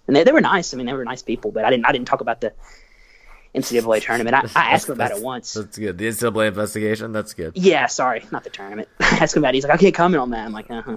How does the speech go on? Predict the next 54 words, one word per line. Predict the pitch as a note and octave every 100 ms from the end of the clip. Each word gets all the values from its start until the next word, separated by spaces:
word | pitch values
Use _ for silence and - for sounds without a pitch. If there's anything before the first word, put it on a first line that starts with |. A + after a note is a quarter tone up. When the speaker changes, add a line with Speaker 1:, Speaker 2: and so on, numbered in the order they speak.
| -
Speaker 2:
Well, | C#3+
of |
course | C#3+ G#3
Speaker 1:
If | -
we're | C3+
Speaker 2:
he |
Speaker 1:
off | C#3+
the | A2+
Speaker 2:
can't. | A2
Speaker 1:
record. | C#3+ B2 C#3 - - - - -
Speaker 2:
Of | D3+
course | F#3+ F#3
he | -
can't. | F2+ A2+ G2+ F#2+ - - - A#2
Um, | C3 D3 C#3+
Speaker 1:
Well, |
I | F3
know. | - A2+ - -
I | D#3
just | F3+ -
seen | D3+
what | A#2+
he'd | A2+
say. | - A2 A#2+ B2+
I, | A#2+ - -
Speaker 2:
No, | B2+ A#2+
Speaker 1:
I | G#2+
Speaker 2:
I | A2+
Speaker 1:
could | G#2+
Speaker 2:
know. | G2+ G#2 - - - - - -
I | B2+ D3
Speaker 1:
catch | G3+
him |
Speaker 2:
saw, | G#3+
Speaker 1:
off | G3+ F3
guard. | D3+ C3+
Speaker 2:
uh, | B2 G2 A2+
I |
saw | D#3 F#3
something | F#3 D#3+ E3
about | C3+ C3 A#2+ -
the, | A#2 G#2+ G2+ G2+ _ _ _ _ _ _
the | B2
guy | C#3+
from | C#3+ D3
Mississippi | D3+ C3 - D3 D3 C#3+
that's, | B2+ G#2+
like, | C3 B2+
a | C3+ A#2 A2 G#2 - - _ -
administrator | B2+ C3+ C#3 - C#3 C3 B2
at |
Nebraska | A#2 G#2 G2 A#2 C3 - D3
that | B2 G2+
quit. | - C3+ C3+ -